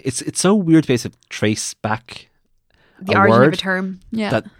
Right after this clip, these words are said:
Speaker 1: like that and Stan.
Speaker 2: Well, it's Star Trek and, uh, Stan is a weird one, right?
Speaker 1: Yeah.
Speaker 2: Do you know, I, I think I have the wrong idea of this.
Speaker 1: Okay.
Speaker 2: Because I <laughs> feel like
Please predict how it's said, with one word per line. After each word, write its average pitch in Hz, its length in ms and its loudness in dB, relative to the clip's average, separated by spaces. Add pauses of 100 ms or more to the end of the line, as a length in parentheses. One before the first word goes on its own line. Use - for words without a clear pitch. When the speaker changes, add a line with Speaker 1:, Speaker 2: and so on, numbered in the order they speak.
(680)
Speaker 1:
like 113 140 -4
that 131 160 2
and 117 240 -4
Stan. - 280 0
Speaker 2:
Well, 123 120 2
it's 92 100 -6
Star 330 220 4
Trek 254 440 -4
and, 196 640 -2 (240)
uh, 190 240 -2
Stan 262 420 2
is 311 100 0
a 269 60 0
weird 220 240 -2
one, 170 180 -10
right? 202 320 -6 (100)
Speaker 1:
Yeah. 110 260 0 (160)
Speaker 2:
Do 277 100 0
you 277 60 4
know, 381 180 4
I, 320 200 2 (100)
I 320 260 2
think 320 240 0
I 254 100 2
have 254 120 0
the 214 80 0
wrong 202 260 0
idea 190 340 -2
of 101 100 -10
this. - 260 -14 (140)
Speaker 1:
Okay. 117 200 0
Speaker 2:
Because 214 200 -2 (100)
I 320 520 6
<laughs> - 40 -20
feel 277 280 6
like 208 320 0